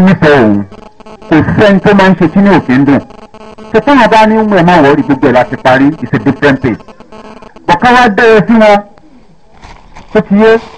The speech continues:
kò dáa tó. So tí nǹkan ayọ̀ bá ṣẹlẹ̀ sí wọn, ká bá wọn dúpẹ́, ká bá wọn dá sí i. Tídàkejì náà bá ṣẹlẹ̀ sí wọn, ní tí wọn ò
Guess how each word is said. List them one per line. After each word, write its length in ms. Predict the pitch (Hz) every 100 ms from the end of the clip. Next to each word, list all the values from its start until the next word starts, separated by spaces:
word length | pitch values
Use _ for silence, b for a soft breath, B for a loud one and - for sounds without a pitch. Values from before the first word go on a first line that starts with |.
| - - -
kò 80 | 120 110
dáa 200 | 165 127
tó. 160 | - 143 143 - - - - -
So 100 | 196
tí 200 | 214 277
nǹkan 340 | 247 - 160
ayọ̀ 180 | 151 135
bá 120 | 139 160
ṣẹlẹ̀ 220 | 160 139 110 -
sí 60 |
wọn, 240 | 143 127 123 - - -
ká 80 | 156
bá 120 | 139 151
wọn 160 | 139 131
dúpẹ́, 360 | 160 165 170 165 170 - - - - -
ká 80 | 139
bá 120 | 135
wọn 160 | 123 110 117
dá 140 | 123 -
sí 60 | 120
i. 80 | 104 - - - - - - - -
Tídàkejì 580 | 285 277 202 202 160 175
náà 200 | 226 180
bá 140 | 180 170
ṣẹlẹ̀ 260 | 170 151 120 -
sí 60 | 160
wọn, 260 | 156 135 135 - _ - _ _ _ _ -
ní 200 | 175 151
tí 140 | 170
wọn 260 | 160
ò 20 | 139